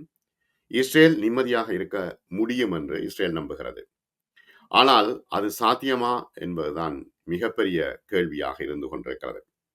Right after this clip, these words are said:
சில மாதங்களுக்குள் இந்த பிரதேசத்தை முழுமையாக ஆக்கிரமித்து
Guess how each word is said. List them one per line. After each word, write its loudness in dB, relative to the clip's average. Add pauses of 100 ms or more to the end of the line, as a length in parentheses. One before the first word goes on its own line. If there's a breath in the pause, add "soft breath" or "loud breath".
(640)
சில 6
மாதங்களுக்குள் 6 (200)
இந்த 0
பிரதேசத்தை 0
முழுமையாக 2
ஆக்கிரமித்து -4